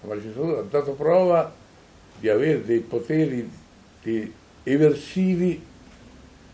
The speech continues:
eh, le Brigate Rosse che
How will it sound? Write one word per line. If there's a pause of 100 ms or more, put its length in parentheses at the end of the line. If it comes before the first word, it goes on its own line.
(460)
eh,
le
Brigate
Rosse
che